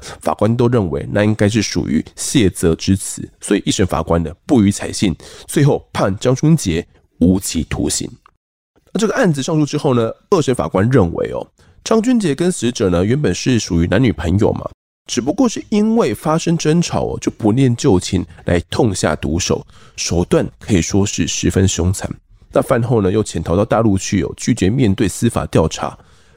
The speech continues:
被解送回台之后又矢口否认犯行哦，可以说是罪行重大了。不过这个案子呢，当时已经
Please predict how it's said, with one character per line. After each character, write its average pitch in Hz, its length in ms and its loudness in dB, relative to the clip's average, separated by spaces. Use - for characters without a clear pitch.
被 247 180 2
解 101 280 -2
送 170 220 0
回 131 140 0
台 120 120 0
之 - 140 -6
后 131 160 0
又 147 120 2
矢 - 260 -4
口 113 160 0
否 - 180 -4
认 120 160 2
犯 110 240 2
行 - 240 -6
哦， - 160 -10
可 - 140 0
以 131 40 4
说 127 140 0
是 127 80 2
罪 123 180 0
行 87 160 0
重 82 220 2
大 73 140 -2
了。 - 260 -14
不 147 80 0
过 165 60 8
这 180 120 2
个 - 80 -2
案 147 200 0
子 113 140 -6
呢， 101 80 2
当 117 160 2
时 101 140 -4
已 80 80 -2
经 117 400 4